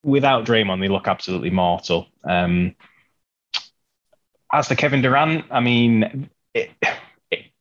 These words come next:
it's, you could say, like, ev-, every cloud has a silver lining in that we, the Nets are looking at a, a relatively lengthy away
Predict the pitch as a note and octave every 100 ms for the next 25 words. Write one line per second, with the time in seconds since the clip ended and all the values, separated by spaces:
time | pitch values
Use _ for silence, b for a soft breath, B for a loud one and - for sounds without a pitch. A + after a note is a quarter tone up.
0 | _ _ _ _ B2+ B2 - - - -
1 | - - - - - B B D3 G#3+ F#3+
2 | F3+ D#3+ C#3+ - D3 G#2 - B2+ C3 B2+
3 | B2+ A#2 A#2 A2 G#2+ A2+ G#2 G#2+ G#2 G2
4 | F#2+ F#2 F#2+ F#2 - _ - B2 A2+ A#2
5 | A#2 A#2+ A#2 A#2+ A2 G#2+ - G2 G#2 -
6 | G2 G#2+ G2+ G2+ G2 G2 G2 F#2 G2 G2
7 | F#2 G2 F#2+ F#2 -